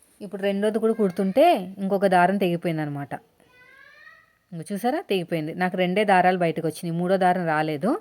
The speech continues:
అది ఎక్కడుందని వెతికితే రైట్ సైడ్ ఉన్న దారం తెగిపోయిందనమాట. ఇవన్నీ బాగానే ఉన్నాయి, మళ్ళీ ఇదేమైనా అయిందేమో అనుకున్నా.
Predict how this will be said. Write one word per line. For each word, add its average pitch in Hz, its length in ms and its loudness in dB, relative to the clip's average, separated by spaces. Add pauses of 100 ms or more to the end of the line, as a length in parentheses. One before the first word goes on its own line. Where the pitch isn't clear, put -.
(420)
అది 185 180 0
ఎక్కడుందని 196 580 0
వెతికితే 175 420 0 (200)
రైట్ 196 320 2
సైడ్ 220 160 0
ఉన్న 202 140 -2
దారం 185 300 2
తెగిపోయిందనమాట. 156 800 -2 (680)
ఇవన్నీ 196 320 -2
బాగానే 202 320 4
ఉన్నాయి, 180 280 0 (160)
మళ్ళీ 175 200 -4
ఇదేమైనా 175 340 -2
అయిందేమో 180 440 0
అనుకున్నా. 165 480 -2